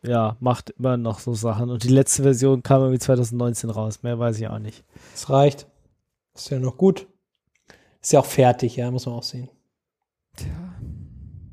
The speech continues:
Speaker 1: Mhm.
Speaker 2: Also ich find's auf jeden Fall sehr witzig. Wobei man, man könnte denken, dass quasi solche Probleme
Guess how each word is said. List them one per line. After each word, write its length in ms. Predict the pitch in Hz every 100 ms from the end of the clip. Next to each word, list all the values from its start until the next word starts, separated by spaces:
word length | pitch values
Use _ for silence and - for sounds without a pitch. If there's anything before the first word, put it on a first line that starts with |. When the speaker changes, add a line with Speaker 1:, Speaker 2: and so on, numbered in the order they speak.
| - _ _ _ _ _ _ _ _ _ _ _ _ _ _ _
Speaker 1:
Mhm. 460 | 123 117 110 120 120 -
Speaker 2:
Also 160 | 143
ich 60 | 160
find's 180 | 170 160
auf 100 | 160
jeden 120 | 147
Fall 160 | 147
sehr 220 | 135 143 139
witzig. 420 | 139 131 - - - _ _ _ _ _ _ _ _ _
Wobei 280 | 147 170 170 160 -
man, 240 | 147 143
man 120 | 147
könnte 300 | - 202 208
denken, 340 | 170 185 208 185
dass 260 | 156 -
quasi 280 | - 151 143
solche 280 | 139 143 143
Probleme 800 | - 139 139 170 196 214 190